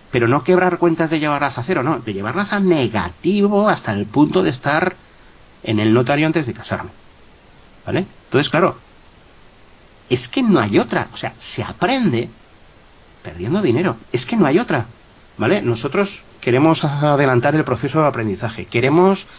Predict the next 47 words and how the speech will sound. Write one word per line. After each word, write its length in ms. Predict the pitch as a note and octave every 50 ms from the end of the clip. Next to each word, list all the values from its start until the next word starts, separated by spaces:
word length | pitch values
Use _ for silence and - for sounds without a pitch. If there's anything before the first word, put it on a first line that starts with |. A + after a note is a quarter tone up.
| - - - - - -
eh, 240 | A#2+ B2 A#2+ A#2
ganar 280 | A2 A#2+ A2+ A#2 C3 D3
dinero, 300 | D3 B2 A#2 A2 G2 G2
queremos 320 | - G#2+ B2 D3 F3+ F3
pegar 240 | - C3+ B2 - D3+
el 80 | E3 D#3+
pelotazo, 480 | - C3 G#2+ G2+ - B2 B2 - G2+
queremos, 340 | - A#2 G#2+ G2 - - -
queremos, 360 | - C3 B2+ D#3 E3 D#3+ -
queremos, 360 | - E3 E3 F3+ G#3+ A#3 A#3 A3 - - - - -
pero 160 | - A2+ A2
es 80 | A2+ A2+
que 100 | A#2+ C#3
no 100 | C#3 C#3+
hay 140 | C#3 C3+ D#3
otra 180 | E3 - F3+
que 120 | - - A2+
primero 340 | - A#2 G#2+ B2+ C#3 C3 B2+
perder, 300 | - F#2 F#2 F2+ E2+ - - - -
¿vale? 220 | F2+ G#2 C3+ G3 - - - - - - - - - - - - - -
Entonces, 580 | A#2+ G#2+ G#2 C#3 C#3 C3+ F#3 G3 A3 A3 - - - - -
eh, 500 | A#2 A#2+ B2 A#2+ A#2 A#2 A2+ A2 A2+ A#2
no 160 | A#2+ C3+ D#3
soy 300 | - - - G#3+ G#3 F#3+
ni 200 | D#3+ D3 C#3 C3
mejor 460 | A#2+ A#2 G#2+ G#2+ - - D#3 F3+ F3+
ni 100 | G#3 A3
peor 300 | A3 A3 F#3 C#3 B2 A#2
que 100 | B2 A#2
otro, 380 | C#3 G3+ A3 G#3+ G3 D3 B2 - - -
soy 260 | - - - B2 C#3
una 160 | D3 D#3+ -
persona 320 | - D3+ - G3 G3+ E3
que 100 | B2+ -
a 60 | F#2 F#2+
base 240 | G#2 A2+ - C#3+
de 80 | C3+ C3+
palos, 800 | B2+ - - G3+ G#3+ A3 B3 D4 - - - - - - - - - - -
tengo 240 | A2 G#2 G#2+ G#2+ A2
el 80 | G#2+
cuerpo 320 | A2 - D3+ E3+ - - G#2+
lleno 180 | G#2+ A2 A2+
de 140 | A#2+ B2 B2
cornadas, 880 | B2 E3+ D#3 D3+ - D#3 F3+ G#3+ A#3+ A#3+ A#3+ C4 D4 D4 - - - - - - - - - - - - - - - - - _
pues 120 | G2+ - C#3
he 40 | D#3+
aprendido 480 | E3 - A2 G2 F#2+ G#2 B2+ G3 A3+